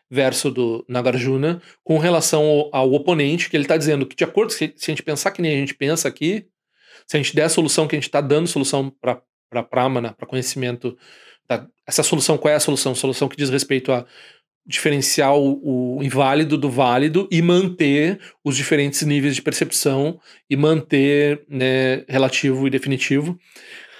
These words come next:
Então, se a gente, o, o oponente tá dizendo não, daí não vai dar. Então a gente tá dizendo, não, para aí. Só dá desse jeito. Só dá quando você entende, é, esse, esse, esse ponto da união de aparência e vacuidade.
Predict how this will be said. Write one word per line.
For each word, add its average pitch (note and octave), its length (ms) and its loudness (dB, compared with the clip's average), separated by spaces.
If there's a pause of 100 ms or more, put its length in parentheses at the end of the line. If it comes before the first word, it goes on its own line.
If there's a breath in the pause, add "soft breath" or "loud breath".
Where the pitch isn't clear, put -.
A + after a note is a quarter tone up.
(200 loud breath)
Então, D3+ 320 0 (720)
se - 140 -2
a - 20 4
gente, E3 360 0
o, F3 340 -4
o D#3 40 2
oponente D3 300 0
tá E3 80 2
dizendo D3 300 0
não, E3 340 2
daí C#3 200 2
não C#3 80 -2
vai D3+ 100 0
dar. B2+ 240 -2 (320)
Então B2+ 140 -4
a - 20 -2
gente A#2+ 60 -4
tá C#3 80 0
dizendo, B2+ 200 -2
não, A#2+ 220 -2
para A#2 200 0
aí. A2 200 -4 (800)
Só - 320 0
dá D#3 220 2
desse F#3 240 0
jeito. C#3 360 -2 (440 soft breath)
Só D3+ 320 2
dá C#3+ 200 4
quando D#3+ 160 0
você D3 200 -2
entende, C#3+ 580 -2 (380 soft breath)
é, B2+ 500 -2
esse, C3 640 -4
esse, C3 340 -6
esse - 220 -4
ponto C#3 540 -2 (340 soft breath)
da C3 180 2
união C#3 240 2
de C3+ 80 -2
aparência C3+ 360 0
e C3+ 40 0
vacuidade. C3+ 560 0